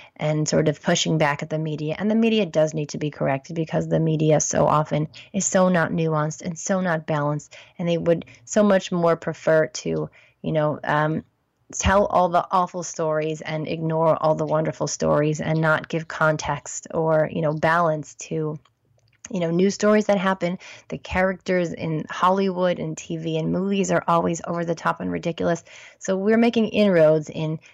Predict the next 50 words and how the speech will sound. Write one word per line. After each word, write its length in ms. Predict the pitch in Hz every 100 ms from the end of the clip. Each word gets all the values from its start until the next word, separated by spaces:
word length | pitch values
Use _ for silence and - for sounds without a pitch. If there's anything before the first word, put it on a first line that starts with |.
| _
getting 240 | 175 175
the 60 | 165
media 300 | 165 170 160
to 120 | 160
pay 180 | 151 151
some 180 | - 160
attention 580 | 151 156 156 - 151 147
to 180 | 156
us 300 | 147 135 - -
and, 320 | 165 151 143
you 100 | 165
know, 160 | 165 151
to 180 | - 160
take 380 | - 160 - - - -
our 180 | - 160
community 720 | 160 160 160 151 151 143 - - _
more 220 | 220 226
seriously 580 | 214 214 175 151 - 156
and 100 | 156
to 60 | 160
treat 240 | - 202
us 160 | 208 185
like 140 | 175
a 20 |
minority, 520 | 160 156 156 151 143
treat 200 | 151 160
us 100 | 170
how 140 | 170 165
they 100 | 165
treat 220 | - 165
every 240 | 175 160
other 220 | - 160 156
minority 520 | 151 156 143 143 151
with 220 | 160 -
respect 540 | 151 - 160 151 - - - -
and 200 | - 165
dignity 520 | 156 160 156 151 147 - - _
and 220 | 151 147
not, 240 | 151 147 -
you 120 | 165
know, 220 | 151 156 - -
uh, 200 | 151 156
here 320 | 156 - 160 156
to 420 | - - 151 151
just 220 | 156 151
make 180 | 160 156
a 40 |
mockery 420 | 151 147 151 147
of 100 | 147
us. 280 | 143 143 -